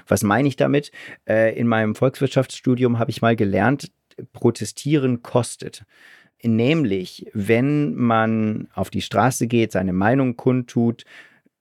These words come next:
und wahrscheinlich geht man auf die Straße und tut seine Meinung kund, weil man findet, dass sie nicht gehört wird, oder? Sonst würde man's ja wahrscheinlich gar nicht tun.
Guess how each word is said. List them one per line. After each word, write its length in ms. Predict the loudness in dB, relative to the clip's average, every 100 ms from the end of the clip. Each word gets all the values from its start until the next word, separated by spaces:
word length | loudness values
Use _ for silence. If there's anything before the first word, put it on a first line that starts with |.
| _ 0
und 320 | 0 0 -6
wahrscheinlich 460 | -8 -2 0 0 0
geht 160 | -2
man 120 | -2
auf 100 | -4
die 100 | -6
Straße 380 | -2 2 2 0
und 120 | -6
tut 140 | -6 0
seine 180 | 0 2
Meinung 360 | 0 0 0
kund, 300 | 0 0 0 -10 -20 _ _ _ _
weil 140 | 0 2
man 220 | 2 0
findet, 480 | 0 2 2 0 -2
dass 100 | 0
sie 120 | -2
nicht 160 | 0 0
gehört 360 | 0 0 -2
wird, 180 | -10 -6
oder? 140 | -4
Sonst 220 | -2 -2 -2
würde 100 | 0
man's 160 | 0
ja 100 | 0
wahrscheinlich 320 | 0 -2 -2
gar 120 | -2 -4
nicht 160 | -4
tun. 240 | -6 -8